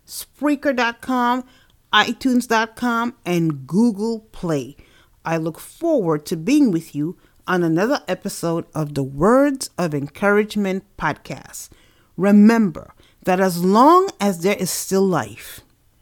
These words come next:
if you have not yet done so, it's, you still have time. Well,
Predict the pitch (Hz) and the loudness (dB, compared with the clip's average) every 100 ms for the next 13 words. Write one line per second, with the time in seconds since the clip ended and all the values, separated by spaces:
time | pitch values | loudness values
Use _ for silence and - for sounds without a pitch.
0 | _ _ _ _ _ _ _ 170 - 190 | _ _ _ _ _ _ _ -6 -4 -4
1 | 180 165 170 220 302 269 277 262 - 160 | -2 0 2 4 2 2 0 0 -4 -2
2 | 220 202 - 117 85 - _ _ _ _ | 0 0 -4 -10 -12 -18 _ _ _ _
3 | _ _ _ _ _ _ _ _ _ _ | _ _ _ _ _ _ _ _ _ _
4 | _ _ _ _ _ _ _ _ _ _ | _ _ _ _ _ _ _ _ _ _
5 | _ _ _ 214 202 - - - _ _ | _ _ _ 4 4 0 -10 -10 _ _
6 | _ _ _ _ _ _ _ _ _ - | _ _ _ _ _ _ _ _ _ 2
7 | 277 - 294 254 254 - - 240 185 104 | 2 4 2 2 -2 -4 2 4 4 0
8 | 73 _ 170 165 139 | -6 _ -2 -2 -4